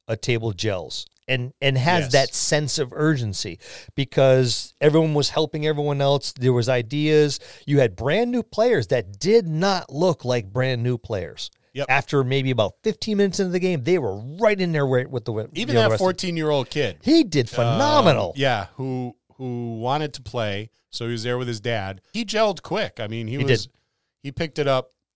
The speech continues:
Speaker 2: He picked it up and did a really good job. And you could tell he was a novice, um, and he did a fine job.
Speaker 1: But you're right. He got put out the, the timer and never used it.
Speaker 2: Yep.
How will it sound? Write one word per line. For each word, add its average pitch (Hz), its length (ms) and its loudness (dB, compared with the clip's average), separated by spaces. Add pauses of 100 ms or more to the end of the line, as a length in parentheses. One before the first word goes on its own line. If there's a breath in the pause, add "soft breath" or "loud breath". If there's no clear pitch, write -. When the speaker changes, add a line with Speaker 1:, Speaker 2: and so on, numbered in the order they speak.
(100)
Speaker 2:
He 113 80 -12
picked 135 260 -6
it 131 80 -2
up 135 160 0
and 110 120 -8
did 110 100 -6
a 104 40 -6
really 123 280 -4
good 117 180 -8
job. 101 400 -6
And 110 200 -12
you 107 80 -12
could - 100 -20
tell 143 200 0
he 139 60 -4
was 123 140 -4
a 113 60 -8
novice, 104 580 -8 (1000)
um, 104 420 -10
and 110 80 -14
he 107 80 -10
did 101 160 -10
a 92 40 -12
fine 95 300 -12
job. 85 320 -14 (540)
Speaker 1:
But - 160 -6
you're 160 160 2
right. 151 160 0
He 127 80 -4
got 135 180 -4 (160)
put 151 160 4
out 143 320 2
the, 113 100 -12 (100)
the 117 60 -14
timer 120 400 -4 (140)
and 135 140 4
never 123 180 4
used 113 260 0
it. - 120 -14 (160)
Speaker 2:
Yep. 143 160 -8